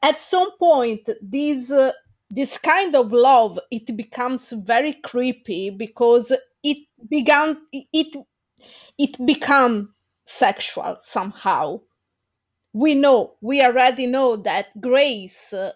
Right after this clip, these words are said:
is the embodiment of, uh, the guilt Andy feels about Nikki and her suicide,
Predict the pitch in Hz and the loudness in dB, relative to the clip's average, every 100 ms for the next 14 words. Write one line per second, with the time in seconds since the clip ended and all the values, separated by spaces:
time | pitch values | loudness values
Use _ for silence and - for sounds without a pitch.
0 | _ 240 240 233 208 196 247 233 _ 226 | _ -14 -12 -12 -14 -12 -10 -12 _ -8
1 | 226 247 233 214 208 190 - _ _ _ | -4 0 0 0 -6 -10 -16 _ _ _
2 | 233 240 226 220 - 220 220 220 220 214 | 0 2 0 -4 -4 0 2 2 2 2
3 | 214 208 - 202 233 190 277 277 294 294 | 2 0 -2 -2 -2 0 2 4 2 -2
4 | - 226 240 240 226 220 - 240 233 226 | -6 -2 -2 -2 -4 -8 -10 -4 -2 -2
5 | 226 - 240 - 214 196 220 220 214 - | -6 -6 -6 -6 -6 -2 0 0 -4 -16
6 | - _ 220 240 226 - 226 214 214 - | -20 _ -8 -6 -8 -10 -10 -8 -8 -10
7 | - 208 202 _ 214 214 202 - - 233 | -8 -8 -8 _ -2 0 -2 -6 -8 -6
8 | 226 - 214 214 208 214 | -6 0 2 4 4 0